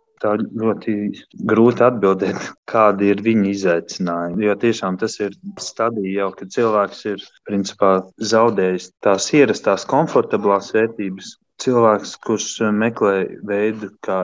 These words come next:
izlausties un pārlaust to, eh, savu eksistenci.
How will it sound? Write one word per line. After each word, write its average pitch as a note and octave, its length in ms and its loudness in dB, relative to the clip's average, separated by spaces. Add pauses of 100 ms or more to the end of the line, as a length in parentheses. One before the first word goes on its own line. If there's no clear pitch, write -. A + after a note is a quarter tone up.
izlausties F#2 840 -6
un F#2+ 220 -6
pārlaust G2 600 0 (160)
to, F#2 180 0 (160)
eh, F2+ 320 0
savu F#2 420 0
eksistenci. - 880 -4